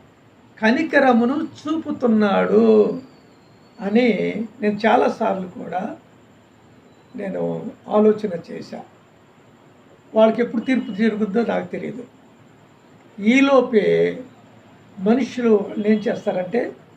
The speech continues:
చంపేస్తారు. దేవుడి తీర్పు కొరకు వాళ్ళు వేచి ఉంటారు. దేవుడు జోక్యం చేసుకోలేదని చెప్పేసి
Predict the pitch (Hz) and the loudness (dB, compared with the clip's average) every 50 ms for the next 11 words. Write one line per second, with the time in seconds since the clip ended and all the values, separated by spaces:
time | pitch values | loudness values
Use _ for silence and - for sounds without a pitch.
0 | - - - - _ _ _ _ _ _ _ _ _ _ _ _ _ _ _ - | -20 -20 -20 -20 _ _ _ _ _ _ _ _ _ _ _ _ _ _ _ -4
1 | 226 214 190 - 226 190 - - - - - - - - - _ _ _ _ _ | -2 -2 0 0 -2 -2 -2 -6 -10 -16 -18 -18 -20 -20 -20 _ _ _ _ _
2 | _ _ - _ _ _ _ _ _ _ - _ _ _ _ _ _ _ - - | _ _ -20 _ _ _ _ _ _ _ -20 _ _ _ _ _ _ _ -20 -20
3 | _ _ _ _ _ - 170 165 190 208 247 285 - 480 480 466 427 320 311 294 | _ _ _ _ _ -20 -6 0 4 4 6 6 6 6 4 4 4 4 4 6
4 | 285 277 - - - 277 311 - - - 269 220 269 247 - 269 277 277 262 240 | 6 4 4 2 0 0 0 0 -2 -4 -2 0 0 0 0 -2 -2 -2 0 0
5 | 233 240 226 208 196 185 180 214 247 285 - - 277 262 214 202 190 - 185 175 | 2 2 2 0 0 0 2 2 2 2 0 -2 -2 -2 0 0 0 -2 -2 -2
6 | 165 175 202 254 370 392 - - - - - - _ - _ _ _ _ _ _ | -2 0 -2 -2 -2 -6 -10 -14 -20 -20 -20 -20 _ -20 _ _ _ _ _ _
7 | - _ _ _ _ _ - 165 175 226 262 302 320 339 320 320 269 226 190 - | -20 _ _ _ _ _ -12 0 2 4 6 6 4 2 2 0 0 -2 -4 -6
8 | - - 247 285 330 - - - - 277 277 262 247 226 - - 220 226 240 - | -2 0 0 2 2 0 -2 -4 -4 -4 -2 0 -2 -2 -2 0 0 0 0 0
9 | - - - 240 233 226 214 208 202 190 196 185 - - - - - - - 214 | -4 -6 -4 0 2 4 4 4 4 2 0 -4 -4 -6 -10 -10 -12 -10 -8 -8
10 | 185 185 - - 233 - 392 392 | -8 -8 -8 -8 -4 -2 -2 -2